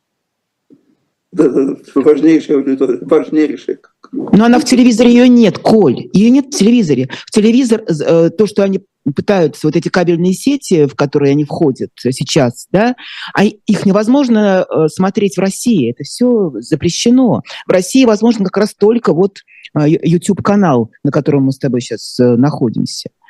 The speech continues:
Speaker 2: Телевидение там вообще это невозможно смотреть никакое, э, оппозиционное, тем более зарегистрированное в какой-то, э, чуждой, э, чужой стране, да ещё в стране нато, да ещё стра-, стране Евросоюза.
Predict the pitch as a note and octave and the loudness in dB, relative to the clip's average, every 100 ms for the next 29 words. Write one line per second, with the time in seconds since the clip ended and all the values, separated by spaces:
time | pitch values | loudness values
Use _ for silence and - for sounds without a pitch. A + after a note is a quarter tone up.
0 | _ - D#3+ A3 B3 G#3+ G#3+ G#3 G3+ - | _ 0 2 4 2 2 2 4 2 2
1 | A3+ B3 A3 G3+ F3+ D#3+ C3 A#2 - B2 | 2 4 4 4 2 -2 -2 -6 -4 -4
2 | C#3+ A#2+ A#2 - A#2+ A#2 A#2+ - B2 A2 | -2 -4 -4 -4 -2 -2 -4 -6 -4 -2
3 | G#2 G#2+ - G#2+ G2+ F2 F2+ - A#2+ C3+ | -2 -4 -2 -2 0 -2 -6 -4 -2 -2
4 | C3 - C#3+ F3 D3+ B2 - B2+ A#2+ D3+ | -2 0 2 4 4 2 2 2 4 4
5 | G#3+ F#3+ A#2+ - - - - D#3 C#3+ D3+ | 4 2 -2 -6 -16 -6 -4 -2 -4 -4
6 | E3 F3+ D#3 D3+ C#3 C3 - - D3 - | -2 0 0 0 0 -2 -12 -6 -4 0
7 | D#3+ D#3+ D3 - _ _ B2+ C3+ - G3 | 0 0 -2 -4 _ _ -2 -2 0 0
8 | E3 C#3+ D3 - C#3+ C#3+ C3+ C3+ C#3+ E3 | 0 0 -2 -4 -2 0 0 -2 -2 -2
9 | F#3 - E3 D#3 C#3 G#2+ - - D#3 C#3 | -2 -2 0 2 0 -2 -4 -4 -4 -4
10 | - A3 F#3+ B2 - - E3 E3+ G3 G3 | -2 0 2 0 -4 -4 -2 0 0 0
11 | G3 D#3+ - G#2 - _ - F3 F3 A3+ | -2 -4 -6 -8 -10 _ -2 -2 0 -2
12 | G#3 F3 E3+ - _ - E3 F#3 E3+ E3+ | 0 0 -2 -4 _ -2 0 2 0 -2
13 | - F3+ D3 G#2+ - | -2 -2 -2 -6 -12